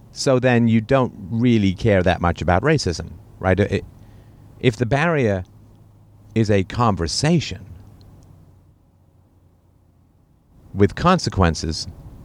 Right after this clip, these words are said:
then you're just not, you know, philosophy says, "Oh, I guess you're just not that into me,"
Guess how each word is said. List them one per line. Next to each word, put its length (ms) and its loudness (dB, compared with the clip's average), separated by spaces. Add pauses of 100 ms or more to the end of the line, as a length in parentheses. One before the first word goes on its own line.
(400)
then 920 2
you're 160 2
just 240 -2
not, 320 0
you 120 2
know, 220 0 (2250)
philosophy 500 2
says, 360 2
"Oh, 180 2
I 100 0
guess 320 -2
you're 80 -2
just 180 -2
not 160 2
that 160 2
into 200 2
me," 220 -6